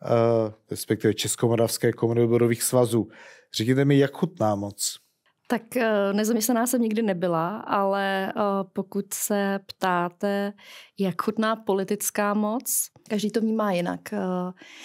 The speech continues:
Speaker 2: já jsem, eh, vždycky,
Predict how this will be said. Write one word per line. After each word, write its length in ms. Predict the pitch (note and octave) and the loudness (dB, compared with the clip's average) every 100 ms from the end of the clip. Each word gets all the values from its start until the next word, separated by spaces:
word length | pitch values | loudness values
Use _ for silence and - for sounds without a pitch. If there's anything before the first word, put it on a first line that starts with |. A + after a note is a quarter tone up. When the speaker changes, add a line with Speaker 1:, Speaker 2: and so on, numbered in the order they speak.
| - _ - | -20 _ -2
Speaker 2:
já 200 | F3 F#3 | 0 0
jsem, 460 | - A3 G#3 G#3 | 0 0 0 0
eh, 640 | G#3 G#3 G3+ G3+ G3+ G3+ G3 | 0 -2 -2 -2 -4 -6 -8
vždycky, 1000 | F#3+ G3+ G3 - - A3 G#3+ G#3 A3 | -4 -2 0 -2 -2 -2 -2 -4 -6